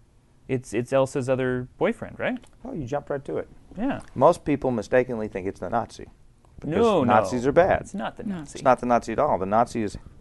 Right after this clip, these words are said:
Speaker 2: perfectly happy for Rick to have Elsa, and in fact will conveniently take her husband away and shoot him to
Speaker 1: Mm-hmm.
Speaker 2: help Rick get Elsa. So he's an evil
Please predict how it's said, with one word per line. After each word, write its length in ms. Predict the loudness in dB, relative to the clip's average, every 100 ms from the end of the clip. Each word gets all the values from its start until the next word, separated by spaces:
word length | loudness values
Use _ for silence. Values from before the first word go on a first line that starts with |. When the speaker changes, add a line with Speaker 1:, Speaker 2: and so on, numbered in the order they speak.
| -20 -6
Speaker 2:
perfectly 380 | 2 2 2 0
happy 240 | 2 0
for 120 | -6 -4
Rick 160 | -4 -2
to 80 |
have 100 | -2
Elsa, 300 | -2 -2 -6
and 120 | -8 -8
in 120 | 0
fact 340 | 2 2 -2
will 180 | -2 -2
conveniently 540 | -2 -2 0 0 -2
take 180 | 0 0
her 100 | 2
husband 280 | 0 0 -2
away 180 | -2 -4
and 100 | -4
shoot 200 | 0 0
him 200 | 0 -8 -14 -20 -20 -8
to 60 | -4
Speaker 1:
Mm-hmm. 80 | 8
Speaker 2:
help 260 | 8 8
Rick 200 | 4 0
get 140 | 0 -2
Elsa. 340 | -2 -6 -14 -16
So 180 | -8 -6
he's 160 | -4 -6
an 100 | -8 -4
evil 280 | -4 -4